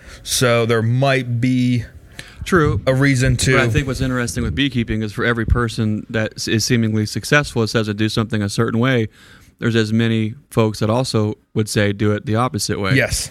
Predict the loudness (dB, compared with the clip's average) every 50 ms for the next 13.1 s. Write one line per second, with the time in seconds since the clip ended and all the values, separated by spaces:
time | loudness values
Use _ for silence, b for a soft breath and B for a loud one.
0 | -10 -4 -2 -2 0 0 0 0 0 0 0 0 -2 -6 -6 -8 _ _ _ b
1 | b b b b b b b _ -4 -2 -2 -2 -2 -2 -2 -2 -2 0 0 0
2 | 0 -2 -4 -6 _ _ _ _ -20 _ -8 -6 -4 -4 -2 -4 -4 -6 -8 _
3 | -8 -4 -2 0 0 0 0 -2 -2 -2 0 0 0 0 -2 -2 -2 0 0 0
4 | 0 0 0 0 -2 0 -2 -4 -8 -10 B B B B B B B 0 0 0
5 | 2 2 0 0 0 0 0 0 -2 -2 0 -2 0 0 -2 -4 -2 -2 -2 0
6 | -2 -2 -2 -2 -2 0 0 0 0 0 -2 -2 -2 -2 -2 -2 -2 -4 -6 -6
7 | -4 -4 -4 -4 -4 -6 -4 -4 -2 0 0 -2 -2 -2 0 2 2 2 0 -4
8 | -12 -20 -10 -4 0 0 0 0 -2 -10 -18 -18 -18 -18 -18 B B B B B
9 | B B B B B B B B 0 0 2 2 2 0 0 0 -2 -2 0 0
10 | 0 2 2 0 0 0 -2 -2 -2 -2 -2 -2 0 0 0 0 -2 -4 -4 -2
11 | 0 0 0 -2 -4 -2 -2 -2 -2 0 0 0 0 0 -2 -2 -2 -2 0 0
12 | 0 0 -2 -4 -6 B B B B B B B B 0 2 2 4 4 2 2
13 | 0